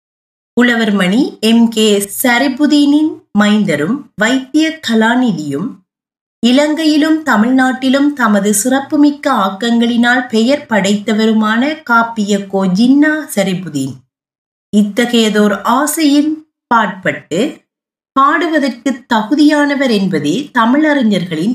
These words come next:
ஏகோபித்த கருத்தாகும். இவர் இருபத்தாறு நூல்களின் ஆக்க கர்த்தா என்பதும், இவற்றுள் பனிரெண்டு ஆக்கங்கள்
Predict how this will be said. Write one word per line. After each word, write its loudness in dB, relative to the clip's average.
ஏகோபித்த 0
கருத்தாகும். -4
இவர் 0
இருபத்தாறு 0
நூல்களின் 0
ஆக்க -2
கர்த்தா -4
என்பதும், -2
இவற்றுள் 0
பனிரெண்டு 2
ஆக்கங்கள் -2